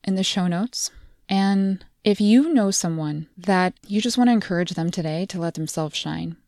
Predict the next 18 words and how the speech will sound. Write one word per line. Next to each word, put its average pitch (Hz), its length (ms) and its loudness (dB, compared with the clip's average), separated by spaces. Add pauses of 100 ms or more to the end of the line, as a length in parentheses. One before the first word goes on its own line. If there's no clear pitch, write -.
(380)
and 165 140 -2
you 185 160 0
want 220 180 2
them 190 180 0
to - 140 -8
know 160 580 -4 (1000)
that 170 240 -2
you 247 640 4 (400)
are 175 140 0
in 170 160 -2
service 165 460 0
of 143 220 -8
their 165 220 0
expansion, 160 760 -8 (440)
that 156 140 -4
you 180 340 8
support - 560 -4
them 160 380 -2